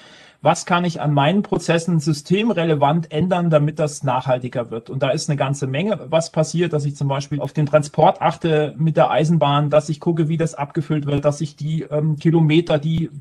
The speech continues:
für den Transport dann, wenn's dann tatsächlich keine Glasflasche ist, was natürlich dann immer optimal ist, äh, runterfahre. Also auf solche Sachen wird geachtet, den Quellschutz wird geachtet. Also das war uns wichtig. Und wie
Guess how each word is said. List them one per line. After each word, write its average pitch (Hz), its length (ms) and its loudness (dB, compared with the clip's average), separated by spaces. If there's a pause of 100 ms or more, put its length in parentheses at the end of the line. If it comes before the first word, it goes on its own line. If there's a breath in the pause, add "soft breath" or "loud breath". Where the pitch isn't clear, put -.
(140)
für 147 160 -4
den 156 140 0
Transport 156 500 2
dann, 151 160 4
wenn's 147 200 -2
dann 147 220 -2
tatsächlich 147 380 -2
keine 156 240 2
Glasflasche 151 600 2
ist, 151 260 -8
was 147 320 -2
natürlich 143 300 -4
dann 135 100 -6
immer 135 220 -2
optimal 147 500 0
ist, - 260 -6 (420 loud breath)
äh, 147 80 -2
runterfahre. 151 640 4
Also 156 180 2
auf 165 160 0
solche 180 280 -2
Sachen 170 340 0
wird 165 180 -6
geachtet, - 800 -2
den 151 120 -2
Quellschutz 160 520 0
wird 170 160 -4
geachtet. 151 480 -2
Also 147 180 0
das 165 200 -2
war 165 120 6
uns 170 200 -2
wichtig. 175 320 -4
Und 160 180 0
wie 190 260 0